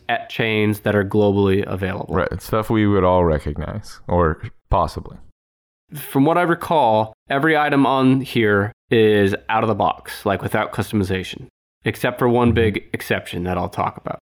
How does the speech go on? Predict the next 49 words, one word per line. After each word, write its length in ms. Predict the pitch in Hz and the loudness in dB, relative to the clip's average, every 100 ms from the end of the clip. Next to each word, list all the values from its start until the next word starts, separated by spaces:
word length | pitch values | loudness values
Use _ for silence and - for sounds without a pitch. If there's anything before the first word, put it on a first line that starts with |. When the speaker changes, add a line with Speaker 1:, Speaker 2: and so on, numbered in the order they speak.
| _ _ | _ _
Speaker 1:
But 100 | - | -4
for 80 | 101 | 2
the 80 | 135 | 2
most 280 | 147 139 139 | 4 2 0
part, 180 | 131 104 | -2 0
this 160 | 107 | 0
is 120 | 101 98 - | 0 -4 -4
as 300 | 113 139 135 | -2 0 2
is, 440 | 110 110 110 - _ _ _ | 4 4 0 -8 _ _ _
and 120 | 117 110 | -2 -2
it's 160 | 110 | -2
the 100 | - | 0
meal. 520 | 147 151 160 101 101 - _ | 2 2 2 2 -2 -8 _
It's 160 | 107 - | -8 -2
not 240 | 113 - | -2 -2
just 320 | 117 117 113 - | 0 0 0 0
the 80 | |
main 440 | 117 113 113 110 110 | 2 2 2 0 0
entree, 500 | - 104 - 101 110 - _ _ - | 0 -2 -4 -8 -10 -16 _ _ -6
okay? 220 | 104 113 - _ | -4 -4 -6 _
Speaker 2:
Okay. 180 | - 98 87 - _ _ _ _ - | -6 -6 -6 -16 _ _ _ _ -4
Speaker 1:
So 200 | 131 120 | 0 2
if 120 | 113 | 2
you 100 | 135 | 2
were 80 | 127 | 4
gonna 160 | 131 | 2
say 200 | 117 131 | 0 0
a 60 | 120 | 0
Big 220 | 113 127 | 0 0
Mac, 240 | 120 107 - | 0 -2 0
for 100 | 107 | 0
example, 400 | 104 101 95 101 | 2 -2 -2 -2
that 140 | 101 | 0
would 100 | 101 | 0
be 80 | 98 | -2
a 40 | 95 | 0
Big 200 | 107 101 | 0 0
Mac 260 | 101 101 | -2 -4
plus 200 | - - | -4 -6
fries. 500 | - - 175 - - - _ _ _ | -4 -4 -4 -6 -14 -20 _ _ _
Speaker 2:
You 100 | - | -4
said 200 | 107 123 | -2 0
it's 260 | 107 104 - | 2 0 0
the 120 | 107 | -2
whole 220 | 92 131 131 | 0 2 2
meal, 260 | 110 87 | 2 2
not 240 | 82 85 76 | 2 0 0
just, 380 | 90 76 - - _ _ _ | 0 0 -2 -12 _ _ _
okay. 200 | 82 78 | -6 -6